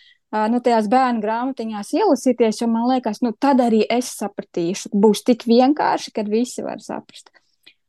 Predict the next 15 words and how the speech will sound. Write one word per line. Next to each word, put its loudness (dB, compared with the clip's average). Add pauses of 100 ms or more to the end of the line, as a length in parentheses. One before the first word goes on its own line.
(220)
Tas 0
ir -2
tas, -4
vēl, -4
ko 0
es -2
lasu, -2
un 6
paralēli 0
trešā, -6 (880)
nē, -2
ceturtā 0
man -4
ir, -4
ā, -4